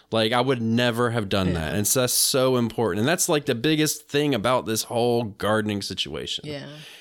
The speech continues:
Speaker 1: And we're talking about it on a episode that we don't even <laughs> need to be talking about it at. But
Speaker 2: <laughs>
Speaker 1: really, it should be mentioned every time for the slight person that could come by. And especially now that we're live right now, somebody could just drop in.
Speaker 2: Yeah.
Speaker 1: And as long as they hear that,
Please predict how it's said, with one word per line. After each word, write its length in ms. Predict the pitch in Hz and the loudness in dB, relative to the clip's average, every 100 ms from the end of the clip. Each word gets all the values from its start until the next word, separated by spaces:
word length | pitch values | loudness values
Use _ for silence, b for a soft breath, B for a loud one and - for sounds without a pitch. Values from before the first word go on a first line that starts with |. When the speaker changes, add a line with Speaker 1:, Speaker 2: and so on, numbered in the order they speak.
| B | B
Speaker 1:
And 160 | 113 | -2
we're 100 | 123 | 0
talking 420 | 120 143 147 143 139 | 2 0 2 0 2
about 320 | 127 127 123 | 2 4 4
it 120 | 131 | 2
on 340 | 117 113 113 101 | 2 2 2 2
a 500 | 104 104 101 101 92 - _ _ - | 2 4 4 2 -2 -8 _ _ -2
episode 580 | 123 - 127 123 117 110 | -2 0 0 2 2 2
that 120 | 104 | 0
we 80 | 113 | 0
don't 160 | 120 127 | 2 2
even 160 | 131 | 2
<laughs> 80 | 151 | 2
need 100 | 165 | 2
to 80 | 151 | 0
be 100 | 135 | 0
talking 420 | - 120 208 127 | 0 2 2 2
about 260 | 190 123 120 | 2 4 4
it 100 | 120 | 4
at. 240 | 117 160 | 2 2
But 240 | 120 - - B B | 0 -2 -6 B B
Speaker 2:
<laughs> 160 | 160 B | -12 B
Speaker 1:
really, 320 | 127 208 170 | 2 4 4
it 80 | 156 | 2
should 200 | - 160 | 0 2
be 100 | 165 | 2
mentioned 380 | 156 165 - 156 | 2 2 2 2
every 280 | 143 143 147 | 2 2 2
time 360 | 160 165 156 | 2 2 2
for 160 | - 135 | 0 0
the 180 | 120 117 | 2 2
slight 540 | - - 131 131 - | 0 0 0 0 0
person 320 | - 151 - 135 | 0 0 0 0
that 120 | 110 | 0
could 120 | 120 | -2
come 220 | - 139 | -2 0
by. 340 | 135 135 127 127 B B B B | 2 4 2 -2 B B B B
And 100 | 120 | 0
especially 460 | 123 - 160 - 143 | 0 2 0 2 2
now 200 | 143 143 | 2 2
that 140 | 127 | 2
we're 120 | 123 | 2
live 360 | 117 120 151 139 | 2 4 4 2
right 140 | 120 | 0
now, 100 | 117 | 2
somebody 280 | 120 143 147 | 0 0 0
could 160 | 151 120 | 0 -2
just 140 | 110 | 0
drop 300 | 123 117 120 | 2 0 2
in. 200 | 151 139 | 0 2
Speaker 2:
Yeah. 60 | 123 | 0
Speaker 1:
And 100 | 113 | 0
as 120 | 117 | 2
long 140 | 156 170 | 2 2
as 60 | |
they 100 | 160 | 2
hear 200 | 151 156 | 2 2
that, 420 | 151 147 107 - | 2 2 2 -2